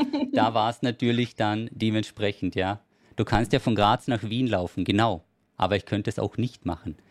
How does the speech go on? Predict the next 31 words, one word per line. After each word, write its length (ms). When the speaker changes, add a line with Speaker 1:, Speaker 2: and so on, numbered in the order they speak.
Speaker 2:
Nee, 180
also 200
das 180
war 80
so 360
meine, 560
mein 400
Highlight, 420
sag 220
ich 140
mal, 280
so 180
aus 140
den 140
letzten. 520
Wie 80
sieht's 240
bei 120
dir 200
so 140
aus? 400
Ich 160
hab 160
gehört, 300
du 60
hast 220
eine 100
gute 320
Zugstory. 760
Zug 440
versus 760